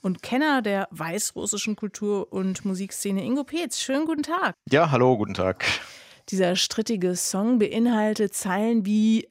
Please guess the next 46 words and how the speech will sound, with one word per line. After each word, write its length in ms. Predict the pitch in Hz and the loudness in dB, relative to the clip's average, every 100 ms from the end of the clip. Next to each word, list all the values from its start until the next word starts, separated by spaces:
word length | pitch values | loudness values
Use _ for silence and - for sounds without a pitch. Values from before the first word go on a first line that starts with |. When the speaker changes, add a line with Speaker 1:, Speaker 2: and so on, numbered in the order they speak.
| 127 | -10
Speaker 1:
„Ich 320 | - 196 202 170 | -4 -4 -4 0
werde 340 | 190 220 226 | 0 2 0
dir 180 | 185 180 | -2 -2
beibringen, 680 | 165 175 262 208 208 202 185 | -2 -2 -2 -2 -2 0 -2
nach 220 | 165 190 | -4 -6
der 160 | - 185 | -6 -6
Melodie 500 | 180 170 151 196 214 | -4 -4 -4 -6 -6
zu 200 | - - | -8 -6
tanzen. 420 | 202 214 - 185 | -4 -4 -4 -10
Ich 100 | - | -10
werde 220 | 170 180 | -10 -8
dir 160 | 190 180 | -4 -4
beibringen, 560 | 143 214 202 196 196 | -4 -4 -2 -2 -2
der 140 | 175 165 | -4 -2
Linie 460 | 180 220 214 196 | -2 -2 -2 -2
zu 120 | 190 202 | -4 -6
folgen. 540 | - 190 220 202 202 - - - | -2 0 0 0 -4 -6 -18 -8
Du 160 | 175 | -2
wirst 340 | 196 233 - - | 0 0 -2 -6
zufrieden 540 | 190 - 233 226 196 | -6 -4 -2 0 -2
und 200 | 185 180 | -4 -4
mit 200 | 190 - | -6 -4
allem 320 | 180 214 185 | -2 -2 -2
glücklich 480 | 165 185 220 202 208 | -4 -6 -4 -6 -6
sein.“ 240 | 208 202 | -2 -2
Also 180 | 185 185 | -2 -4
es 120 | 185 | -4
klingt 200 | - 226 | -4 -2
ein 60 | 190 | 0
bisschen 280 | 208 226 208 | -2 -2 -2
nach 140 | 190 | -4
Brainwash 640 | - 185 196 240 240 240 | -4 -2 -2 0 -2 -4
und 180 | - 220 | -4 -6
mich 140 | 190 220 | -4 -4
erinnert 300 | 202 220 214 | -2 -2 -2
das 80 | |
ehrlich 180 | 208 214 | -2 -4
gesagt 280 | 208 208 208 | -2 -4 -4
ein 40 | |
bisschen 240 | 107 208 180 | -4 -4 -4
an 180 | 180 170 | -4 0
Duff 280 | 190 254 | 0 -2
und 200 | 208 202 | -4 -6
Tanz 280 | - 226 226 | -4 -4 -4
den 180 | 220 196 | -4 -2
Mussolini. 800 | 208 214 208 185 196 240 285 | -2 -2 -2 -2 0 2 2